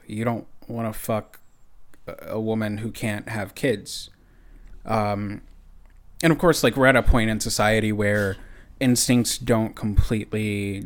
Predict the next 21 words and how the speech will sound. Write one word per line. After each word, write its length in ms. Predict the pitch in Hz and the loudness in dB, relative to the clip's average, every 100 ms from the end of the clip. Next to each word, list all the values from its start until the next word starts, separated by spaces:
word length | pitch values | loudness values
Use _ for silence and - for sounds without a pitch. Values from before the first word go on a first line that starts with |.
| 107 | -10
drive 760 | 117 110 101 101 98 98 95 - - - - - - | -4 0 2 2 0 -2 -6 -14 -20 -20 -20 -20 -2
our 180 | 127 113 | 2 2
interactions 720 | 113 117 98 101 - 113 107 | 0 0 0 0 -2 -2 -2
and 100 | 101 | -2
how 120 | 104 | -2
we 100 | 101 | -4
function, 680 | - 107 107 147 147 151 - | -2 -2 0 0 0 -2 -6
uh, 180 | 110 113 | -4 -4
due 160 | 107 110 | -2 -4
to 100 | 101 | -2
the, 100 | 104 | -4
like, 320 | 101 95 - - - | -6 -8 -12 -20 -2
actually 360 | 120 127 131 113 | 4 4 4 0
having 220 | 117 98 | 0 -4
higher 220 | 110 101 | -6 -6
brain 260 | - 117 120 | -4 -4 -4
function 340 | - - - | -6 -8 -4
at 120 | 110 | -4
this 120 | 117 - | -4 -2
point. 360 | - 139 107 - - - - - - - - - | 0 2 -2 -6 -20 -20 -18 -18 -20 -20 -20 -6
But 440 | 131 - 127 113 | 4 8 8 6